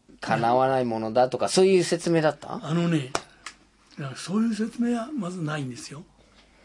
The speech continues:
Speaker 2: それ、それはせ-、あの、そういうことは言わないんだけどもね、上から来た、あの、あれは、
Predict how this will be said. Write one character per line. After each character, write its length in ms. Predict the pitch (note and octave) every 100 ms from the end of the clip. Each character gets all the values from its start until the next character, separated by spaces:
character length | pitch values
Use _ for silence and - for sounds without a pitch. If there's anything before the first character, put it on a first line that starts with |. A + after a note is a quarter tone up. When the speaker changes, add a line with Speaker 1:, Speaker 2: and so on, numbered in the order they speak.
| - - -
Speaker 2:
そ 140 | - G3
れ、 340 | G#3+ A3 D4+ D4
そ 100 | A3
れ 100 | A3+
は 100 | G3+
せ-、 200 | G3 C#4+
あ 80 | G3
の、 240 | E3+ E3+ A3+
そ 240 | - - B3
う 40 |
い 20 |
う 20 | A#3+
こ 80 |
と 160 | - B3+
は 140 | A#3
言 240 | C4 F3 E3+
わ 80 | F#3
な 80 |
い 40 | D#3+
ん 40 |
だ 80 | C3+
け 40 |
ど 80 | B2
も 120 | A#2+
ね、 200 | B2+ F#3 - - - - - _
上 180 | E3+ A#3
か 160 | A#3 G#3
ら 160 | F3
来 80 | -
た、 360 | F#3+ E3 A#3 F3
あ 60 |
の、 220 | D#3 D#3+
あ 20 | F3
れ 100 | D#3
は、 220 | C#3+